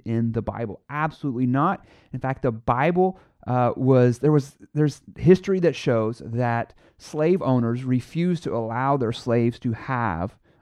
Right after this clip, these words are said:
a copy of the Bible, because if they would read it, they would realize that the arguments used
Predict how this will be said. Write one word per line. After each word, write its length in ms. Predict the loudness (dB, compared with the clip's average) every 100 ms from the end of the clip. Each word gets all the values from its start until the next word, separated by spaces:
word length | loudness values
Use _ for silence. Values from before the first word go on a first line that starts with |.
| -8
a 60 | -6
copy 440 | 0 0 2 2
of 120 | 2
the 100 | 2
Bible, 360 | 0 0 0 -2
because 240 | -2 0
if 80 | 2
they 100 | 2
would 140 | 2
read 360 | 0 0 0 0
it, 240 | -2 -8 _ _ _ _
they 160 | 4 6
would 140 | 6
realize 760 | 4 4 2 0 -4 -10 -12 -18 _ _ _ -2
that 300 | 2 2 0
the 120 | -2
arguments 540 | 2 2 0 -2 -4 -4
used 720 | 0 2 2 2 -6 -10